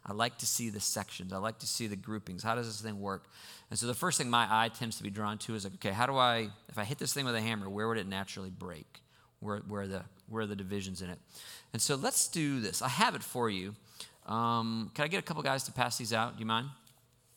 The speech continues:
A couple folks run, run these around. Leeks, run around. William. Okay, so take a group, take a group. That'd be great. I better keep one. William, thank you.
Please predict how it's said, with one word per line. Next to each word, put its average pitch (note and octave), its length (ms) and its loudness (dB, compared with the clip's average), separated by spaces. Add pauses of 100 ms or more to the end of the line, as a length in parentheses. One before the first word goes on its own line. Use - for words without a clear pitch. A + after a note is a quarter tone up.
(140)
A - 40 -18
couple A#2 260 -6 (160)
folks G#2+ 300 -2
run, A2 240 0
run A2+ 160 -2
these A2 120 -4
around. A2+ 320 0 (220)
Leeks, C3 460 -2 (580)
run A#2 160 0
around. B2 400 2
William. B2+ 440 0 (680)
Okay, G2 200 -6 (160)
so G#2 280 -4 (120)
take C#3 120 -4
a B2+ 40 -8
group, C3 260 -2
take B2+ 140 -6
a B2 40 -6
group. C#3 240 -2 (480)
That'd A#2+ 180 -6
be - 40 -14
great. B2+ 420 0 (180)
I G#2+ 100 -4
better G#2+ 180 -2
keep - 260 -8
one. B2 320 0 (600)
William, A2+ 340 -2
thank G#2+ 240 -6
you. C3 340 0